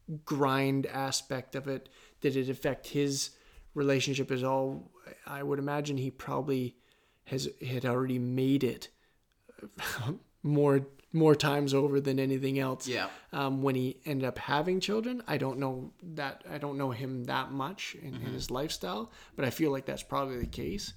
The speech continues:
Speaker 1: Um, and so the sacrifices were made were probably more when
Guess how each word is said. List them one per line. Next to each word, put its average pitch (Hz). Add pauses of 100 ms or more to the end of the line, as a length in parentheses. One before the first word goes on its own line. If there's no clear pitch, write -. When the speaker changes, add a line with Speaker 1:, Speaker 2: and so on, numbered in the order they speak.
(520)
Speaker 1:
Um, 143
and 131
so 123 (600)
the 123
sacrifices 131
were 131
made 123
were 135
probably 135
more 123
when 120